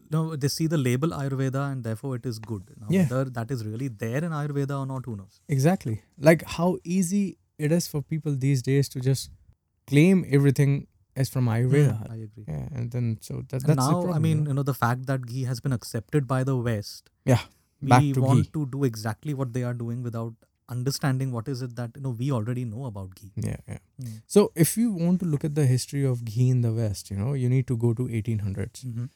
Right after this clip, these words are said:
Speaker 2: And, uh, ghee probably became known to the Americans when the horror writer,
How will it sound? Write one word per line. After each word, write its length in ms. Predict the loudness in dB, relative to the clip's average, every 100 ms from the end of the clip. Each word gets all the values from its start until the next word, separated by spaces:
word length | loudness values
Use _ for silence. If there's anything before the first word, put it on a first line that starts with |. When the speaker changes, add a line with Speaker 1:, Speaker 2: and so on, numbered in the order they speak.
| _
Speaker 2:
And, 420 | -4 -2 0 0 0
uh, 100 | -2
ghee 320 | 0 2 2
probably 400 | 2 0 2 0
became 380 | -2 0 0 2
known 260 | 2 0 -2
to 380 | -2 -2 -2 -6 _
the 120 | 0
Americans 500 | 2 2 2 0 -2
when 160 | -2 0
the 360 | 2 2 0 -6 -18 -18 -2
horror 300 | 4 6 6
writer, 580 | 4 4 2 0 0